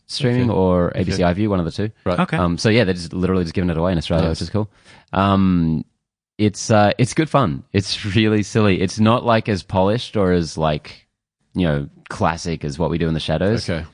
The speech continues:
Speaker 1: It actually feels kind of endearingly low budget and,
Speaker 2: Mm-hmm.
Speaker 1: uh, almost amateurish in some
Speaker 2: Okay.
Speaker 1: ways. Like, if some people who are not actors and some special effects that are clearly done by some guy in a basement,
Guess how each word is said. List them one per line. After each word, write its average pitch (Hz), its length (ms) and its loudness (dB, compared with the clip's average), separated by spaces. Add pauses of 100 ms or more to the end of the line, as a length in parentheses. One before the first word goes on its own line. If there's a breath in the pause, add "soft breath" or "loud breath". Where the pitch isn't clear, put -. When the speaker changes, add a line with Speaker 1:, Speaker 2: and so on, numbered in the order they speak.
(100)
Speaker 1:
It 92 100 2
actually 92 300 -2
feels 90 640 0 (500)
kind 95 220 2
of 87 200 -2 (360)
endearingly 90 500 2
low 80 160 2
budget 80 560 -2
and, 76 320 0
Speaker 2:
Mm-hmm. 71 400 -2
Speaker 1:
uh, - 40 -18 (680)
almost 95 360 0
amateurish 90 500 0
in 107 80 0
some 98 260 -2
Speaker 2:
Okay. 113 140 4
Speaker 1:
ways. 135 220 -4
Like, 92 260 0
if 95 260 -8
some 87 200 -4
people 92 240 0
who 87 100 4
are 80 60 2
not 82 160 2
actors 82 560 -2
and 78 180 0
some 90 160 -4
special 90 320 -4
effects 85 300 -4
that 85 100 -4
are 82 40 -4
clearly 85 340 -2
done 80 200 0
by 78 120 0
some 82 180 -4
guy 76 140 -2
in 76 80 -4
a - 20 -6
basement, 80 420 -4